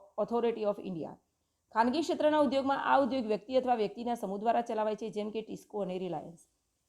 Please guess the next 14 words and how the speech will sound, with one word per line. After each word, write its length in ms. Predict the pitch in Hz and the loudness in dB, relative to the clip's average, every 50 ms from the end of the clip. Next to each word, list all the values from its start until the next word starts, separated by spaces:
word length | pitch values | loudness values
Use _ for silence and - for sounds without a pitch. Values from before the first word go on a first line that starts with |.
| _ _ _ _ _ _ | _ _ _ _ _ _
હવે 140 | - 233 277 | 0 2 2
જમશેદપુર 600 | 247 208 254 233 240 277 302 302 - 302 311 294 | 4 4 4 4 4 0 -2 -4 -2 0 2 4
અને 140 | 294 285 269 | 4 4 4
પીટર્સબર્ગ. 520 | 269 254 220 - 190 180 - - - - - _ _ _ _ _ _ _ _ - | 0 0 -4 -4 -6 -6 -6 -10 -12 -12 -16 _ _ _ _ _ _ _ _ -6
ઈસવીસન 420 | - 302 285 330 330 269 349 339 | -4 -4 -2 -2 2 2 4 6
ઓગણીસો 360 | 320 285 254 277 294 294 320 311 | 6 6 6 4 4 2 2 0
સુડતાલીસ 420 | - 277 233 - 277 277 269 269 | 0 -2 -2 0 2 0 2 2
પહેલા 180 | 277 269 277 262 | 4 4 4 4
ભારતમાં 400 | 220 226 208 214 226 247 269 262 | 4 2 2 2 2 0 -2 -2
ફક્ત 240 | - 254 247 - | -2 -4 -4 -4
એક 260 | 254 247 - 247 214 - | -6 -6 -6 -8 -10 -10
સ્ટીલનું 300 | - 208 208 214 240 240 | -10 -8 -6 -6 -4 -2
કારખાનું 380 | 254 196 - 240 233 226 226 | -2 -2 -2 -2 -4 -4 -6
હતું. 180 | 226 - - | -8 -10 -14